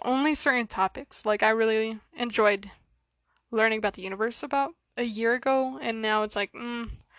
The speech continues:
I'm not gonna sit here and say that I know everything, 'cause obviously that's not the fucking case. But I know enough to piece together probably anything. Like, if you were to teach me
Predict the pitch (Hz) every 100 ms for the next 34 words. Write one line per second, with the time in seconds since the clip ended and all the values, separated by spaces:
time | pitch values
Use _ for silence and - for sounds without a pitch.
0 | - _ _ _ _ _ _ _ 254 254
1 | 254 240 226 254 233 226 - 196 175 190
2 | 196 202 196 180 175 202 170 180 190 175
3 | 180 - - - - 175 180 226 214 202
4 | 208 - - _ _ _ _ _ _ _
5 | _ _ 220 214 202 - - _ _ -
6 | 240 240 240 226 220 214 214 - - -
7 | _ _ _ _ _ _ _ _ _ _
8 | _ 247 - - 254 247 - 233 190 202
9 | 220 254 262 _ _ _ _ _ _ _
10 | _ _ _ - 269 269 233 208 349 233
11 | 196 196 - - 226 _ _ - 208 -
12 | - - _ _ _ _ _ _ _ _
13 | _ - 220 220 226 220 214 208 - 226
14 | - - 202 202 202